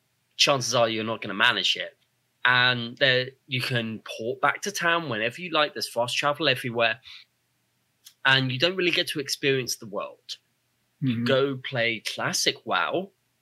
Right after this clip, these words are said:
Speaker 1: suddenly, there's no fast travel. You don't even get mounts until level forty, and that's only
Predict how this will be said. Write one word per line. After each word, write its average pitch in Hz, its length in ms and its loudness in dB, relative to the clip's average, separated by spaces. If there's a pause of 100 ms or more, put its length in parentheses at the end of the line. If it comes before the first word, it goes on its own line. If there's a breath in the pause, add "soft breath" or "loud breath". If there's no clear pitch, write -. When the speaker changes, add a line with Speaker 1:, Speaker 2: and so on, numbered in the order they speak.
(160)
Speaker 1:
suddenly, 156 460 4
there's 117 300 -2
no 113 160 -4
fast 156 320 0
travel. 127 420 0 (300)
You 107 80 -6
don't 143 160 2
even 170 160 -4
get - 160 0
mounts 143 520 0
until 127 320 -4
level 117 220 -4
forty, 135 540 -2
and 120 100 -2
that's 113 180 -2
only 151 220 -4